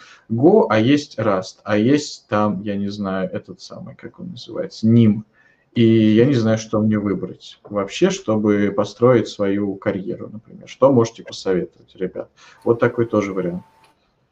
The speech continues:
А по поводу, какой там был вторая часть, это, я забыл, какая была вторая часть вопроса.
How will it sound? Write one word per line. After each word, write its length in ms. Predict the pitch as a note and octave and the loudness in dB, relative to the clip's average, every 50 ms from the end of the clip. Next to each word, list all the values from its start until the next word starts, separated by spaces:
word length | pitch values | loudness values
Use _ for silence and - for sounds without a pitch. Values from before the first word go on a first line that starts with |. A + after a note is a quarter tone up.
| _ _ _ _ _ _ _ | _ _ _ _ _ _ _
А 160 | _ - G2 - | _ -4 -4 -2
по 160 | - - A2+ | -4 -6 -4
поводу, 720 | - C#3+ C#3 C#3 C3+ A#2+ B2 C3 B2 B2 B2 A#2 A#2 A2 - | 2 4 4 6 6 4 6 6 6 8 8 6 4 4 0
какой 220 | - - - A#2+ | -6 -6 -4 -4
там 180 | A#2 - A2 G#2 | -2 -2 -2 -2
был 120 | G2+ G2 | -2 -4
вторая 360 | F#2 - - A2 G2 F2+ G#2 G#2 | -4 0 0 2 4 4 2 0
часть, 480 | - - G2+ F#2 - - - - - _ | -2 -4 -6 -6 -6 -10 -16 -20 -20 _
это, 560 | - - _ - F2+ F2+ F2+ F2+ F2+ E2+ B2+ - _ _ _ _ _ G#2 | -20 -18 _ -4 -2 -2 0 -2 -2 -4 -6 -12 _ _ _ _ _ -14
я 40 | |
забыл, 260 | G2+ - G2+ - A2+ - | -12 -10 -10 -10 -10 -10
какая 200 | - _ - G2+ | -10 _ -14 -12
была 140 | G#2 G2+ | -12 -14
вторая 300 | A2+ - _ G#2+ G#2 F2+ | -14 -14 _ -14 -14 -14
часть 200 | - - - - | -14 -16 -20 -20
вопроса. 440 | - A2+ - - - - - - - | -20 -20 -20 -18 -18 -18 -18 -20 -20